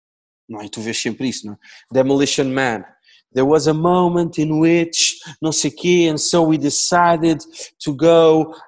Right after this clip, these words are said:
underground as humanity." Man, nós não fazemos nada as humankind. Não, isso não é, houve uma coisa, tu nem lidar com o vírus sabes o,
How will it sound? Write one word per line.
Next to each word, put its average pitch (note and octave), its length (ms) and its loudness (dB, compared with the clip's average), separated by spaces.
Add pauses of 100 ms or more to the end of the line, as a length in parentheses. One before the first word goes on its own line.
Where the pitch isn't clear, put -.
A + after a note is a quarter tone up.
(200)
underground D3+ 1120 2 (720)
as C#3+ 360 -2
humanity." D3 640 -2 (120)
Man, A2 200 -12 (120)
nós B2 200 -14
não D3 100 -10
fazemos D3 340 -10
nada D3 380 -2
as C#3+ 200 -8
humankind. C3+ 580 -8 (100)
Não, A#2+ 180 -10 (360)
isso - 180 -10
não D3+ 80 -4
é, - 80 -8
houve E3 140 -8
uma D#3+ 60 -6
coisa, G2+ 200 -10
tu D#3 140 -10
nem F#3 180 0
lidar C#3 240 2
com D3+ 200 -4
o C3+ 40 -4
vírus C3 320 -6
sabes D3+ 240 -4
o, D3+ 240 -6